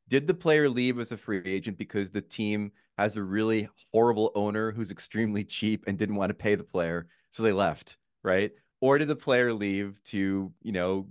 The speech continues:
go to greener pastures or go and play for the team un-, under whom's, uh,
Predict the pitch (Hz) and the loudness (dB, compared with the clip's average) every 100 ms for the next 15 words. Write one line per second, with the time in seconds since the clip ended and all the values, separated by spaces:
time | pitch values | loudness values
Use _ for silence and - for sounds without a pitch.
0 | - 110 113 101 110 110 110 92 104 - | 2 2 2 0 -4 -4 -2 0 0 -2
1 | 101 98 101 98 87 90 - _ _ _ | -4 -2 -4 -4 -6 -6 -10 _ _ _
2 | 110 101 104 101 95 - 104 101 104 101 | 0 4 4 2 -2 0 0 0 -4 -6
3 | 104 104 104 104 - - 107 101 110 110 | -2 -2 -2 -4 -8 -4 -2 -2 0 0
4 | 90 104 101 101 - 101 95 | -2 -2 -2 -4 -6 -4 -2